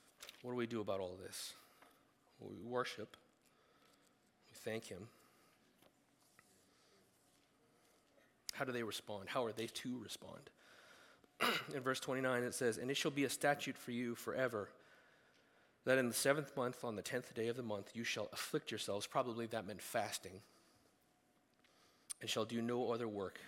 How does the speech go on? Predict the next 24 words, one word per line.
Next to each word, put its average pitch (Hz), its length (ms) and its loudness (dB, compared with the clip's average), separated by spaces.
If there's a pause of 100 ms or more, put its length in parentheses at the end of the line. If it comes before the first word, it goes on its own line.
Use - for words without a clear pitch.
(180)
either 107 280 0
the 107 160 -4
native 113 340 0
or 107 80 -2
the 107 80 -4
stranger 101 440 -6
who 107 60 -6
sojourn-, 107 440 -4
sojourns 110 460 -2
among 95 260 -10
you. 92 80 -14 (360)
For - 120 -2
on 117 160 0
this 131 160 -2
day 107 320 0 (260)
shall 101 240 0
atonement 113 460 -4
be 107 80 -6
made 104 280 -6
for 131 360 -2
you 92 220 -6 (600)
to - 80 -14
cleanse 107 420 -4
you. 71 140 -14